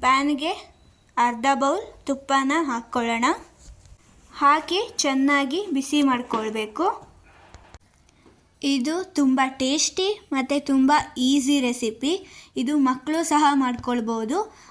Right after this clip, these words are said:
ಆಮೇಲೆ ಇದು ಬೇಗ ಸಹ ಆಗತ್ತೆ, ಓಕೆನಾ? ಆಮೇಲೆ ಇದು ಬಿಸಿ ಆದಮೇಲೆ ನೀವು ಗ್ಯಾಸ್ ಆಫ್ ಮಾಡ್ಕೊಳ್ಳಿ.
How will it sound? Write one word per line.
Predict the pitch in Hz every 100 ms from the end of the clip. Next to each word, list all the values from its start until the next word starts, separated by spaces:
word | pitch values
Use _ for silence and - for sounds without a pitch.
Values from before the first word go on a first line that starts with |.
| -
ಆಮೇಲೆ | 294 311 311 302 285
ಇದು | 262 381 466 240
ಬೇಗ | 247 269 277
ಸಹ | 285 262 262
ಆಗತ್ತೆ, | 240 226 220 220 - 285 392 - _ _ _ _ _ -
ಓಕೆನಾ? | 247 262 269 381 - -
ಆಮೇಲೆ | 269 294 302 294 294 277
ಇದು | 254 370
ಬಿಸಿ | 247 262 -
ಆದಮೇಲೆ | 294 269 233 254 254 262
ನೀವು | 262 269
ಗ್ಯಾಸ್ | 285 233 240 302 -
ಆಫ್ | 254 -
ಮಾಡ್ಕೊಳ್ಳಿ. | 240 226 - 233 285